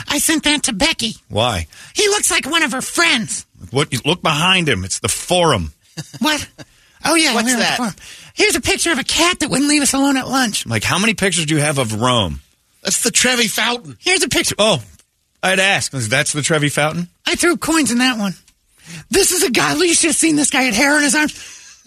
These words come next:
Speaker 2: And, like, the next six pictures are the dude with nothing but hair on his triceps. And, I mean, it was an excessive amount. But, like, six more. You're at the Trevi Fountain.
Speaker 4: You still got time.
Speaker 2: There's six photos of a dude's hairy arm.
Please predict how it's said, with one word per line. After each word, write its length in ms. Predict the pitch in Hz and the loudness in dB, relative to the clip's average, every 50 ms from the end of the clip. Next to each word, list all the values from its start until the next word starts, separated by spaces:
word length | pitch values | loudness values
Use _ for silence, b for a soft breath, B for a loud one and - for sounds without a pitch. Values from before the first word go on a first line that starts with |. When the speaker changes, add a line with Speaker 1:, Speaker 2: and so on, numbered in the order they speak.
| B B - - | B B -6 -4
Speaker 2:
And, 100 | 175 190 | -2 0
like, 200 | 185 175 151 117 | 0 0 0 0
the 80 | 175 | 0
next 200 | 165 165 170 147 | 0 0 0 0
six 240 | - - 185 147 - | 0 0 0 -2 -2
pictures 600 | - - 165 165 - - 190 185 196 190 - - _ _ _ _ - | -2 -2 -2 0 0 0 0 0 0 -2 -4 -8 _ _ _ _ -2
are 160 | 151 160 160 | 0 2 2
the 120 | 160 156 | 2 0
dude 320 | 135 123 180 180 170 147 143 | 0 2 2 2 2 0 -2
with 160 | 143 117 127 | -2 0 0
nothing 320 | 156 160 151 131 160 143 | 0 0 0 0 0 0
but 120 | 131 127 - | 0 0 0
hair 380 | - - 143 147 143 131 120 | 0 0 0 2 2 2 2
on 60 | 107 | 2
his 120 | 101 101 - | 2 0 -2
triceps. 480 | - - 123 117 113 - 92 82 - | 0 0 0 2 0 0 -2 -2 -2
And, 80 | - 107 | 0 0
I 80 | 98 101 | 0 0
mean, 140 | 104 104 | 0 0
it 80 | 110 107 | 0 0
was 140 | 101 98 101 | 0 0 0
an 80 | 98 | 0
excessive 420 | 90 85 - - 90 85 - 80 78 | 0 0 0 0 0 0 -2 -4 -6
amount. 260 | 82 82 85 80 - | -6 -4 -4 -4 -4
But, 140 | 131 139 143 | -4 -4 -4
like, 140 | 151 139 - | -2 -2 -2
six 340 | - - 185 185 - - | -2 -2 -2 -2 -2 -2
more. 160 | 185 180 165 151 - | -2 -2 -2 -2 0
You're 160 | 165 165 175 | 0 2 2
at 60 | 175 143 | 2 2
the 100 | 170 147 | 0 -2
Trevi 320 | - - 185 180 170 170 | 0 0 0 0 0 -2
Fountain. 380 | 147 - 180 180 170 151 131 120 | -2 0 0 0 -2 -2 -2 0
Speaker 4:
You 60 | - | 0
still 200 | - - 285 233 | 0 0 -2 -2
got 160 | 240 220 165 | -2 -2 -2
time. 380 | - 160 147 123 120 131 131 127 | -4 -4 -4 -4 -6 -8 -8 -4
Speaker 2:
There's 240 | 127 165 180 165 - | 0 0 2 2 2
six 340 | - - - 202 196 - - | 2 2 2 0 0 -2 -4
photos 680 | - - 208 196 196 190 175 156 143 143 143 127 - | -4 -2 0 2 2 4 4 2 2 2 0 -2 -4
of 180 | - - 147 143 | -2 -2 0 0
a 60 | 156 | 0
dude's 320 | 139 127 165 175 165 151 | 2 2 2 2 2 0
hairy 360 | 123 120 147 165 160 147 139 143 | 0 0 2 2 4 4 2 2
arm. 340 | 156 151 123 101 85 82 | 2 2 2 0 -2 -4